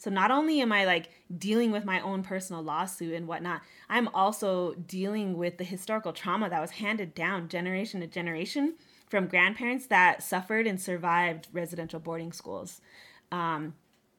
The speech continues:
but a big significant thing that makes this a global issue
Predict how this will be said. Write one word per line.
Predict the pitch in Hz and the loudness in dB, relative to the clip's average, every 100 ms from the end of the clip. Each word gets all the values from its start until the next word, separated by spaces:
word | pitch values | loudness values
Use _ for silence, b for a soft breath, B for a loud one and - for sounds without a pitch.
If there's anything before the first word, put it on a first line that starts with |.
| - 180 170 | -12 -10 2
but | 208 202 - b b b b b _ _ _ _ _ _ - | 6 6 2 b b b b b _ _ _ _ _ _ 2
a | |
big | 196 226 262 | 4 4 2
significant | - 240 226 226 214 233 - | 0 0 0 0 -2 -4 -2
thing | 202 208 | -2 2
that | 156 | 2
makes | 185 185 - | 0 -2 -4
this | 190 | -6
a | 170 | -6
global | 165 175 175 175 | -2 -2 0 -2
issue | - 185 - 196 180 | -2 -6 -6 -6 -6